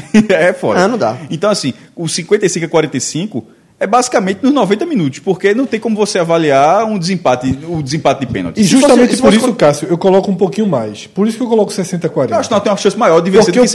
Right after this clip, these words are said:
Speaker 3: Paysandu,
Speaker 1: cinquenta e cinco por cento.
Speaker 3: é, porque, pra mim, talvez a maior chance do Paysandu ser campe-, passar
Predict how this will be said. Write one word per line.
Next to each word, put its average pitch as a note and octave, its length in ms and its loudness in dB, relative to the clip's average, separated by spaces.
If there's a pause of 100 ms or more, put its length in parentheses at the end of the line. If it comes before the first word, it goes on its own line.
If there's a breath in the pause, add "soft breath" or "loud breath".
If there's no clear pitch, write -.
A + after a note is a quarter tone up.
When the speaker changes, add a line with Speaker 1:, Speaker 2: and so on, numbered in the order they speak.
Speaker 3:
Paysandu, A3+ 100 6
Speaker 1:
cinquenta F#3+ 60 4
e - 20 6
cinco F#3 180 2
por D#3 80 2
cento. F3 240 6
Speaker 3:
é, - 40 -8
porque, A3 300 0
pra A3+ 240 2
mim, G3 460 0 (520 loud breath)
talvez F3 380 4
a F#3+ 60 4
maior A3 200 4
chance G3+ 240 -4
do F#3 80 -4
Paysandu C#3+ 800 -2 (160)
ser F3+ 240 0
campe-, F3+ 240 -4 (420)
passar D#3+ 800 0